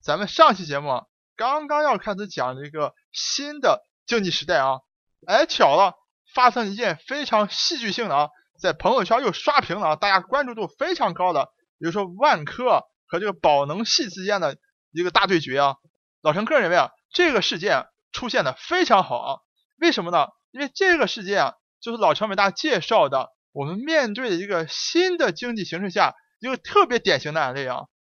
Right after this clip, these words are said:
那么它到底典型在哪里呢？我们可以从中了解到什么样的情况呢？好，下面请大家跟我进入咱们《大连话世界》第七十四期节目，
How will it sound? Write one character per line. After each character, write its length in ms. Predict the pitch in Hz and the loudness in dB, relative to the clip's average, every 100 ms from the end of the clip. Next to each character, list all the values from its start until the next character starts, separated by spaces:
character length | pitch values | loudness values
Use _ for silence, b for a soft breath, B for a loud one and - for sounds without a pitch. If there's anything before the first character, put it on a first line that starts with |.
| _ _ _ | _ _ _
那 80 | 311 | -6
么 100 | 285 | -6
它 220 | - 339 | 2 4
到 160 | 381 339 | 4 0
底 100 | 339 | 0
典 240 | - 214 | -2 -2
型 120 | 254 | 0
在 120 | 311 | 0
哪 160 | 196 233 | 2 0
里 140 | 277 | -2
呢？ 180 | 170 165 160 _ _ | 0 -2 -2 _ _
我 120 | 170 | -8
们 140 | 202 254 | -6 -4
可 80 | |
以 40 | 285 | -6
从 140 | 254 | -6
中 180 | 294 285 | -6 -2
了 140 | 202 | -2
解 80 | 254 | 0
到 120 | 240 | 0
什 160 | 202 - | -2 0
么 80 | 349 | 2
样 60 | 302 | 2
的 60 | |
情 200 | 180 220 | 0 -4
况 180 | 226 320 | 2 2
呢？ 160 | 208 185 _ _ _ _ | 2 -2 _ _ _ _
好， 240 | - 165 - _ _ _ _ | 2 2 0 _ _ _ _
下 200 | - 220 | -2 -2
面 80 | 175 | 0
请 100 | 185 | 2
大 80 | |
家 80 | 208 | 2
跟 100 | 202 | 2
我 60 | 185 | -4
进 160 | 226 | -4
入 320 | 247 415 - _ _ _ | -2 -2 -2 _ _ _
咱 100 | 135 | -10
们 80 | 151 | -2
《大 120 | 202 | 0
连 100 | 190 | 2
话 80 | 220 | 0
世 80 | 160 | 0
界》 320 | 226 147 - _ | -2 -2 -6 _
第 160 | 175 | -8
七 260 | 151 - - | -6 -4 -2
十 100 | 311 | -2
四 200 | - 359 | 2 0
期 140 | 311 | 2
节 140 | 170 170 | 2 2
目， 260 | 170 - | 0 -2